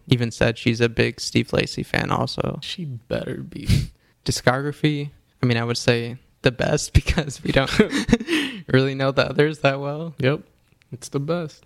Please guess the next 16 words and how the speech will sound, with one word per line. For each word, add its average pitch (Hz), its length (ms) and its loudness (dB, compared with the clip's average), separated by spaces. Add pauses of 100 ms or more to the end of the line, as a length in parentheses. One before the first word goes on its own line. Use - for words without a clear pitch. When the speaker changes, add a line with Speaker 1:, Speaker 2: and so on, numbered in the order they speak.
(120)
Speaker 1:
<laughs> 147 60 8 (1120)
What 135 140 6
about 127 400 -4
flow 123 500 0
or 120 180 -4
length? 120 640 -6
I 123 80 2
mean, 123 180 0
it's 123 200 -4
like 165 160 0
a 123 280 0 (220)
hour-long 120 640 -2
album. 131 540 -8 (180)
Speaker 2:
Shit's 120 340 -6 (160)
long. 117 800 0 (120)
<laughs> - 200 6